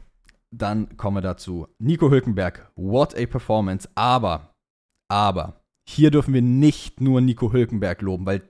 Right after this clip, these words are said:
dieses P zehn Finish war eine absolute Teamarbeit. Und das kannst du nicht nur Nico gut schreiben, weil Kevin the Viking Magnussen hat sowas von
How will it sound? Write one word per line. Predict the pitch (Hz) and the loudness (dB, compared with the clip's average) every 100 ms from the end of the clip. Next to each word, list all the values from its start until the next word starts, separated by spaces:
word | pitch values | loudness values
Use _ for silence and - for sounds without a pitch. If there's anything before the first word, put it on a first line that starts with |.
| _ | _
dieses | - 165 160 151 | -2 0 0 -2
P | - 143 127 | -6 -6 -6
zehn | - - 143 156 - _ | -6 -4 -2 -4 -8 _
Finish | - - 147 139 127 - | -16 0 2 2 0 -2
war | 107 | -4
eine | 117 - _ | -4 -6 _
absolute | 147 170 - - - 160 135 139 - 139 - | 0 0 -4 -12 0 2 2 -2 -4 -6 -6
Teamarbeit. | - 139 127 101 90 98 139 _ _ _ _ | -4 -2 -2 -4 -2 -4 -6 _ _ _ _
Und | 113 | -6
das | 113 | -4
kannst | - 143 | -2 0
du | 143 | 2
nicht | 135 | 2
nur | 131 | 2
Nico | 127 120 123 | 2 2 -2
gut | 104 | -4
schreiben, | - 101 101 95 | -6 -4 -2 -2
weil | 110 135 123 85 - _ _ - | 2 2 2 0 -8 _ _ -10
Kevin | - 160 160 175 143 | 2 2 6 4 4
the | 120 110 | 0 0
Viking | 110 151 139 123 | 0 2 0 0
Magnussen | 113 104 123 107 - 104 123 - - - | 0 -2 -2 -4 -4 -8 -8 -14 -20 -8
hat | 135 123 - - | -4 -4 -8 -10
sowas | 110 104 113 151 170 196 185 - - 104 131 151 - - | -8 -6 2 4 6 6 4 -2 -10 -2 0 0 -6 -20
von | - - 127 117 147 | -8 -2 0 0 -2